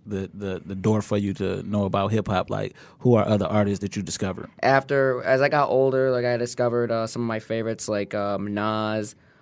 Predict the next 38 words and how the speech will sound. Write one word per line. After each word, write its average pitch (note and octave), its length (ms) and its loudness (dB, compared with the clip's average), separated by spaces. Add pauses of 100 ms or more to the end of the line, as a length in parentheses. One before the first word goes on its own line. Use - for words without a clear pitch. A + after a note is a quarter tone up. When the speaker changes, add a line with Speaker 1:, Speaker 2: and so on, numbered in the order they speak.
(120)
Speaker 2:
um, G2+ 400 -4
Wu-Tang G#2+ 500 -4
Clan, G#2 500 -6
um, G2 640 -6
Ra-, A2 200 2
Eric A2 220 2
B, A2 140 -2
Rakim, A#2+ 800 -2 (360)
Gang A#2 220 -2
Starr, A2 760 0
um, G#2 440 -2
and A2+ 280 -2
some D#3 240 0
of, C#3 200 2
some D#3+ 180 0
of D3 40 4
the B2 120 0
current A2+ 240 0
artists, A2 400 -2
uh, A2 160 0
around A2 260 -2
the G#2 60 -2
time G#2 240 -6
too. G#2 200 -2
Like, G#2 140 0
I A#2 40 2
remember A2+ 240 -2
Nelly G#2 280 0
was G#2 140 -2
big G#2 240 -2
at G2 60 -8
the G#2+ 60 -10
time, G#2+ 400 -8 (640)
but, A2 300 2 (800)
um, A2 560 0
<clears throat> - 40 -20 (600)
excuse A2 280 -8
me. G#2 160 -8